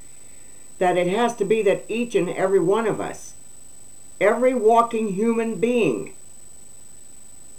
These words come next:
because they kept tabs on us. They know who's been vaccinated, maybe,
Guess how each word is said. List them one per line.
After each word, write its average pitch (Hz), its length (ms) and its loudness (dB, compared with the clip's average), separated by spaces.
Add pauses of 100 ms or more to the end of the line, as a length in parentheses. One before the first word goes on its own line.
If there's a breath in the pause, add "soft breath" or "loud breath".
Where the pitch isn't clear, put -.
(560)
because 139 320 -2
they 139 120 2
kept - 340 -8
tabs 165 360 -4
on 98 240 -6
us. - 300 -14 (680 loud breath)
They 151 180 4
know 160 260 6
who's 190 340 4
been 196 220 4
vaccinated, 190 800 0 (640)
maybe, 185 460 0